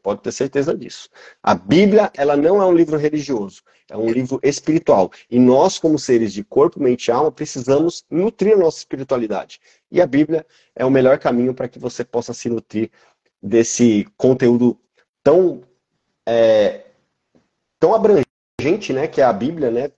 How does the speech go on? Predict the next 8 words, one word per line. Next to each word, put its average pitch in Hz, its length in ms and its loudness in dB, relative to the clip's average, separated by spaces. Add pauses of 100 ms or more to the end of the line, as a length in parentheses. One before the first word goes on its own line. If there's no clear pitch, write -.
(140)
pra 120 160 -2
que 120 400 -4 (320)
a 110 60 -10
sua 120 220 0
alma 120 200 2
possa - 280 -4
ser 120 160 -2
desenvolvida 113 840 -4